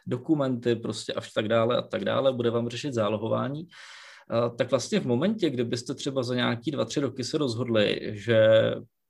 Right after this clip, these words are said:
samozřejmě Microsoft jako jednou zdraží, prostě, že jo, bude se měnit ta cenová politika, to, co bylo teďka zadarmo během korony, už zadarmo za chvíli nebude.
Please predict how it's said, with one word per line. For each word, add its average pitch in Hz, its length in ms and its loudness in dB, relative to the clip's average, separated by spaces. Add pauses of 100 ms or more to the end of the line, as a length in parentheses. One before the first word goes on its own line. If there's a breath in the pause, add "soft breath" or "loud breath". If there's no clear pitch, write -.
(140)
samozřejmě 110 260 -2
Microsoft 110 460 -2
jako 110 180 -4
jednou 107 240 -2
zdraží, 107 480 -2
prostě, 113 380 -6
že 110 120 -4
jo, 104 60 0
bude 104 140 -4
se - 120 -6
měnit 110 280 -2
ta 120 80 0
cenová 113 380 0
politika, 107 520 -6
to, - 140 -12
co - 120 -10
bylo 110 160 -4
teďka 101 260 -6
zadarmo 110 420 0
během 107 300 -4
korony, 110 320 0
už 107 140 -4
zadarmo 110 360 -2
za 110 100 -6
chvíli 127 300 -4
nebude. 117 420 -2